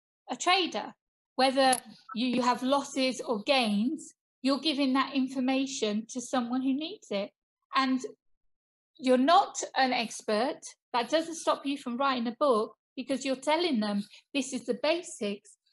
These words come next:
You know, when it comes to me with doing Amazon ads and, um, Facebook ads with my clients, I tell them straight away, "I can show you the basics of how to run an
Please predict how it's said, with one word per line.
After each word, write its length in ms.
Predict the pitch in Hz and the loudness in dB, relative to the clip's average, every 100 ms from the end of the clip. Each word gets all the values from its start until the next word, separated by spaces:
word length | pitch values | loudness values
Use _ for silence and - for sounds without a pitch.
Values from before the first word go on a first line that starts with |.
| - _ | -20 _
You 100 | 330 | 2
know, 180 | 330 311 | 2 4
when 120 | 349 | 2
it 120 | 359 - | 0 -4
comes 280 | 370 - - | -4 -4 -6
to 100 | 330 | -2
me 220 | 330 285 | -2 -2
with 200 | 269 269 | -4 -2
doing 220 | 285 254 - | -2 0 0
Amazon 480 | 269 262 269 254 226 | 0 0 0 -2 -2
ads 480 | 262 226 202 - - - | 0 0 -2 -10 -16 -6
and, 380 | 233 220 220 226 | -4 -2 -4 -2
um, 340 | 240 220 214 208 _ _ _ _ _ _ _ - | 0 0 0 -4 _ _ _ _ _ _ _ 2
Facebook 380 | 294 - 240 233 254 | 2 2 -4 -2 -2
ads 320 | 214 202 - | -2 -2 -8
with 220 | 247 233 | -8 -2
my 340 | 233 226 220 220 | 0 0 0 -4
clients, 720 | 269 302 254 202 202 - - _ _ _ _ - | 0 2 2 0 -6 -10 -18 _ _ _ _ -2
I 100 | 277 | -2
tell 300 | 294 339 349 | 2 2 2
them 140 | 294 254 | 2 -2
straight 340 | - 294 285 | 0 0 0
away, 540 | 254 302 277 202 196 _ _ _ _ _ _ _ - | 2 2 4 2 -2 _ _ _ _ _ _ _ 4
"I 460 | 277 285 294 294 285 | 6 8 6 2 -2
can 120 | 254 262 | -8 -4
show 240 | - 277 | 2 2
you 240 | 285 254 247 | 4 2 0
the 160 | - - | -2 2
basics 920 | 285 320 - - 226 208 - - - | 2 2 -4 0 0 0 -10 -20 -10
of 120 | 226 | -10
how 300 | 220 240 240 | -2 0 0
to 260 | 247 269 233 | 0 -6 -2
run 240 | 254 233 | -2 0
an 120 | 220 | -2